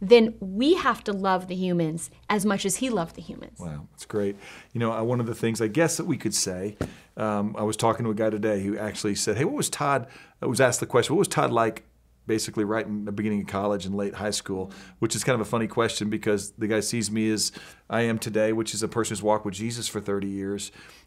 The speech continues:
Speaker 2: And I told him, "Here's how you should answer that question the next time somebody asks you." Uh, you say, "Well, Todd was justified."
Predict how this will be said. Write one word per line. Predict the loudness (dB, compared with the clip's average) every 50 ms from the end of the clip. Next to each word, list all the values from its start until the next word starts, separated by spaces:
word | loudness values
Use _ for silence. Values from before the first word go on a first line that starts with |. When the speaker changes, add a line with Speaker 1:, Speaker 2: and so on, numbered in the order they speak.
| _
Speaker 2:
And | 0 2 2 4
I | 4 4 4
told | 6 6 4 4
him, | 6
"Here's | 6 4 4 6
how | 6 6
you | 4 4
should | 2 2 2
answer | 2 2 0 0
that | 0 0 0
question | 2 0 0 0 0 -2 -2
the | 0
next | 0 -2 0 0
time | 0 0 0
somebody | 0 0 0 0 0 0 0
asks | 0 -2 -2 -4 -6
you." | -8 -8 -8 -10 -16 -20 -18 -20 -20 -20 -12 -4
Uh, | 0 2 4 4 4 2
you | 2 2
say, | 4 4 4
"Well, | 4 4
Todd | 6 4 6 6
was | 4 2
justified." | 4 4 4 4 4 0 -2 -2 -2 -2 -4 -6